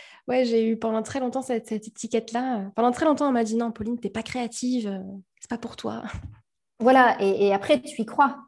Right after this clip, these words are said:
Speaker 2: Et puis,
Speaker 1: Ouais.
Speaker 2: tu vois, bah, finalement, euh, bah, après qu'on ait travaillé ensemble, t'as,
Speaker 1: Mm.
Speaker 2: t'es, t'es, t'es plus du tout, tu vois, dans, dans la même approche. Parce que,
Speaker 1: C'est ça.
Speaker 2: tu vois, ce que je,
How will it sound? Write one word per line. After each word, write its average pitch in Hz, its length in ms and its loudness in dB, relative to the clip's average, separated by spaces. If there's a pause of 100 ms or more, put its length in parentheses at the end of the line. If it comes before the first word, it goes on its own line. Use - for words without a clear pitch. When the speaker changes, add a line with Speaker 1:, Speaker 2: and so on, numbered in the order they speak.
Speaker 2:
Et 196 100 0
puis, 226 140 -2
Speaker 1:
Ouais. 220 80 -4
Speaker 2:
tu 214 80 -8
vois, 214 80 0
bah, 190 140 -4
finalement, 214 520 -4
euh, - 60 -12 (320)
bah, 170 140 -4
après - 240 -8
qu'on 185 160 -8
ait 160 160 -6
travaillé 170 400 -6
ensemble, 247 320 -4
t'as, - 120 -2 (220)
Speaker 1:
Mm. 226 420 -10
Speaker 2:
t'es, 202 100 -2
t'es, 202 120 2
t'es 214 200 -4
plus 247 180 4
du 220 200 4
tout, 311 140 2
tu 233 140 -2
vois, 220 140 2
dans, 202 140 -4
dans 202 120 -2
la 202 80 2
même 226 160 2
approche. 254 400 0
Parce 208 160 -6
que, 196 180 0
Speaker 1:
C'est - 60 -4
ça. 226 60 -4 (120)
Speaker 2:
tu 202 60 -4
vois, - 80 -8 (100)
ce - 60 -20
que 226 100 0
je, 185 80 -6